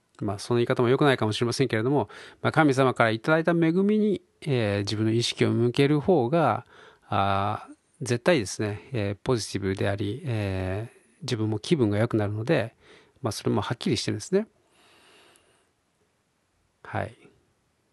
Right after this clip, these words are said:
で、まあ、こういう話もあんまり言いたくないんですけれど、お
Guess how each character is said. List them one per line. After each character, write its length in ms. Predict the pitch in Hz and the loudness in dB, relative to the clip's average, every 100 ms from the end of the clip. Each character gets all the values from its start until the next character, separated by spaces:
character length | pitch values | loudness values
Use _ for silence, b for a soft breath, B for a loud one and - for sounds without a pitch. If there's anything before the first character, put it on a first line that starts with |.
| _ _ _ _ | _ _ _ _
で、 100 | - | -4
ま 100 | 120 | 0
あ、 60 | 113 | 0
こ 120 | - | 2
う 40 | 143 | 2
い 20 | |
う 40 | |
話 240 | 143 156 147 | 2 2 4
も 80 | |
あ 40 | 135 | 4
ん 60 | |
ま 80 | 156 | 4
り 80 | 156 | 2
言 80 | 156 | 2
い 40 | |
た 100 | 170 | 2
く 80 | 147 | 4
な 100 | 160 | 4
い 40 | |
ん 20 | 156 | 2
で 60 | |
す 100 | 110 | 0
け 100 | - | -2
れ 80 | 110 | 0
ど、 160 | 156 185 | 2 2
お 920 | 135 113 - 123 113 107 107 117 | 0 -2 -4 -2 0 0 0 -2